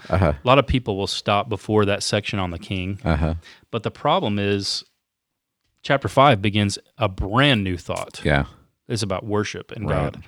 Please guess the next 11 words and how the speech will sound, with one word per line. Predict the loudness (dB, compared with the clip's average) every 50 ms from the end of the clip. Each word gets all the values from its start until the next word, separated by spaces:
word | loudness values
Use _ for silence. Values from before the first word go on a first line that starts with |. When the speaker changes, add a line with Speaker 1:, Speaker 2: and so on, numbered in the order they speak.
| -14 -8
Speaker 1:
right. | -6 -4 -4 -4 -6 -8 _ _
Speaker 2:
And | -12 -4
so | -4 0
then, | 0 2 0 0 -4 _ _ _ _ -8
like, | -8 -6 0
what | 0 2
do | 2
you | 2 2 2
have | 2 2 2 2 2 0 -4 -10 -18 _ -8
in | -6 -6 -6 -4
thirteen | -2 -4 -4 -4 -4 -4 -2 -2 0 0 -2 -4